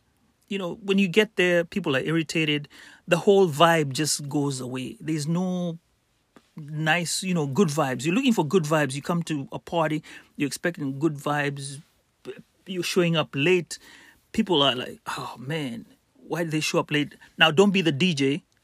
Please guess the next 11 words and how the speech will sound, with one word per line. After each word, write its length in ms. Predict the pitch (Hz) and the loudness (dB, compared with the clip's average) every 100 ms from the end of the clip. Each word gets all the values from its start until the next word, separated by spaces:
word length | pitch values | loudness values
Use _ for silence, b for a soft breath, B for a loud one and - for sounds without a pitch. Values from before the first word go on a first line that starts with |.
| - | -6
who's 260 | 175 175 | -4 -2
bringing 300 | 147 170 165 | -2 0 0
up 180 | 147 160 | 0 -2
the 120 | 143 | -4
equipment, 540 | 147 - 185 156 139 131 | -4 -2 -2 0 -4 -4
showing 400 | - - 160 151 | -4 0 0 0
up 180 | 143 139 _ _ b b b b - - _ _ | -2 -4 _ _ b b b b -16 -16 _ _
after, 540 | 151 170 - 151 135 - - | -2 -2 0 0 0 -2 -6
you 140 | - | -4
know, 100 | 131 | -2
late, 440 | 127 131 156 165 | -2 0 2 2